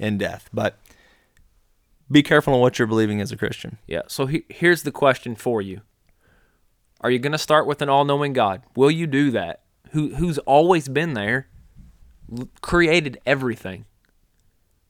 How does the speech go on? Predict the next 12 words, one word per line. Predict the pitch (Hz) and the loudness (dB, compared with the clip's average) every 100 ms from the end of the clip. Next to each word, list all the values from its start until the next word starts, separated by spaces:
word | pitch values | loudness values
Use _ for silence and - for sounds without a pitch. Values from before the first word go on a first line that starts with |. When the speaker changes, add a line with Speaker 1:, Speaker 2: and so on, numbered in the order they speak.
| _ _ _ _ _ _ | _ _ _ _ _ _
Speaker 2:
and | 113 | -6
the | 120 | -2
Bible | 117 120 135 | 2 2 2
says | 135 - 127 120 - | -2 0 0 -2 -8
is | 113 107 | -12 -8
literally | 110 120 127 131 131 135 131 | -4 0 0 0 -2 -4 -8
capable | - 117 113 113 110 107 _ _ _ _ _ _ _ _ _ _ | -8 -6 -6 -6 -6 -8 _ _ _ _ _ _ _ _ _ _
incapable, | 139 180 156 113 - 98 98 | -2 -2 0 -2 -2 -6 -6
excuse | 98 - 131 101 | -8 -6 -6 -6
me, | 101 | -10
of | - 98 | -12 -10
lying. | 101 139 120 | -8 -8 -10